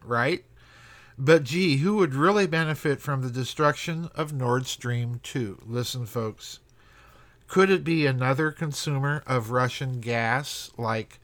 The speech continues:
I don't know, China? So cui bono from the pipeline attack?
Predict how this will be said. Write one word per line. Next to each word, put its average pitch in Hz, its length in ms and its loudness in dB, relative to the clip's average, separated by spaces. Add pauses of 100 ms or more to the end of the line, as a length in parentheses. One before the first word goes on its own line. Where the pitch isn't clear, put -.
(540)
I 117 180 4
don't 131 300 -2
know, 107 520 -6 (600)
China? 123 680 -2 (1900)
So 160 240 2
cui 214 300 0
bono 170 440 4
from 135 220 -2
the 151 100 -2
pipeline 120 880 -4
attack? 113 640 -10